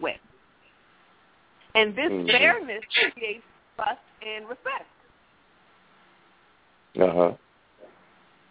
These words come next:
Speaker 1: And that's huge. That's, men need this to feel this feeling of trust, safety, and respect when it comes to communicate, communicating with their woman. You know, a lot of women believe that men don't want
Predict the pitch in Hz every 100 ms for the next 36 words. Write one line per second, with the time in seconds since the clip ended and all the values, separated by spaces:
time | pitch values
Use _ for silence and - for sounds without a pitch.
0 | _ _ _ _ _ - 196 208 392 330
1 | 480 415 156 143 220 262 240 262 277 294
2 | 370 - 220 226 - 220 202 202 208 208
3 | - 214 202 220 220 180 - 208 180 208
4 | - _ 190 180 185 190 165 165 165 -
5 | 240 - 180 156 151 180 170 - - 170
6 | 156 151 160 147 - _ - 190 170 160
7 | 180 151 156 151 - 151 214 330 - -
8 | - - - - 214 202 185 - 156 165
9 | 185 202 262 220 202 277 262 208 185 185
10 | 196 254 247 190 180 165 180 202 208 175
11 | 180 190 156 - 190 190 214 156 175 170